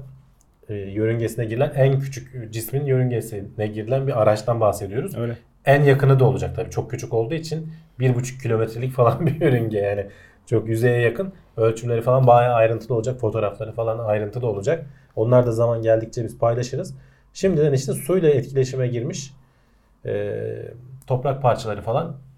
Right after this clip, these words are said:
Speaker 1: daha uzaktayken bile üzerindeki ölçümlerden alınmış.
Speaker 2: Gerçekten ilginç.
Speaker 1: Verimli görevlerden biri olacak.
Speaker 2: Öyle, öyle.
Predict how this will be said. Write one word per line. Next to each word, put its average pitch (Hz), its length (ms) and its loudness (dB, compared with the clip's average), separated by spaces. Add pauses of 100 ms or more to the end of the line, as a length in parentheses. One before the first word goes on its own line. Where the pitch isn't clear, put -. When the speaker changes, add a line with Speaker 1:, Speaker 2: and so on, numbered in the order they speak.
Speaker 1:
daha 117 220 2
uzaktayken 110 640 0
bile 117 220 -6
üzerindeki 107 500 -4
ölçümlerden 104 500 -4
alınmış. 107 500 -2 (1300)
Speaker 2:
Gerçekten 104 460 -6
ilginç. 113 460 -4 (340)
Speaker 1:
Verimli 113 360 4
görevlerden 107 600 4
biri 120 120 0
olacak. 90 460 -2
Speaker 2:
Öyle, 110 220 0
öyle. 123 240 0